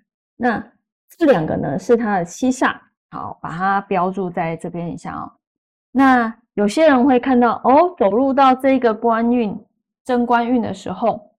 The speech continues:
变成了官煞混杂，<laughs> 然后就说，“哦，官煞混杂，当然这个就不好。”其实说真的，很多不是因为官煞混杂的关系，而且也有一些官煞混杂，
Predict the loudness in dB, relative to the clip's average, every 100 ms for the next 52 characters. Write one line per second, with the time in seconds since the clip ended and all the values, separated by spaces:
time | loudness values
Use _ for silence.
0 | _ -2 2 2 2 -4 -4 -6 -6 _
1 | _ -4 0 0 -2 -4 -4 -8 -14 -16
2 | -14 -14 -14 -20 _ _ _ _ -6 -2
3 | 0 -2 -4 -10 -20 -12 -2 0 2 4
4 | 4 6 4 4 2 0 -6 -6 -4 -2
5 | -2 -4 -6 -6 -8 -10 -10 -12 -14 -16
6 | _ _ _ -4 0 2 2 0 0 -4
7 | -8 _ -10 -4 0 0 -2 -6 -6 -4
8 | -4 -4 -4 -4 -6 -8 -10 -14 -14 -14
9 | -14 -16 -18 -16 -16 -14 -2 -2 0 -2
10 | -2 0 2 2 0 -6 -6 -4 -4 -4
11 | -4 -4 -4 -12 -10 -10 -10